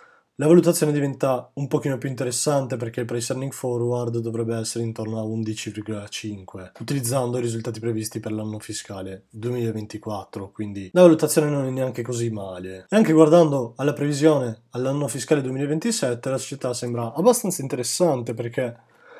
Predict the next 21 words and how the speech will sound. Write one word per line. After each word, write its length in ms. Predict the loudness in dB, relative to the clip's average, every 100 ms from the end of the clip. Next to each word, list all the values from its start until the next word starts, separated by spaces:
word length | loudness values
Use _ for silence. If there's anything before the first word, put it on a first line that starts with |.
| -20 _ _
applicando 480 | -6 2 4 6 6
un 60 | 6
price 280 | 2 4 4
earning 200 | 4 2
di 100 | 0
quindici 680 | 2 2 0 -4 -4 -4
all'E 280 | -2 -2 -2
P 120 | 2
S 200 | 0 0
previsto 400 | -4 -4 -4 -2
di 100 | -2
diciotto, 720 | -2 -4 -2 -2 -2 -2 0
la 80 | 0
valutazione 480 | -2 -2 -4 -4 -6
potrebbe 260 | -6 -6
raggiungere 640 | -4 -6 -6 -8 -8 -8 -12
duecentosettanta 1040 | -6 -2 -2 -2 -6 -6 -10 -10 -10 -8
dollari, 540 | -2 0 0 -4 -8 -8
al 80 | -4
momento 460 | -4 -4 -4 -6
vale 460 | -6 -6 -8 -10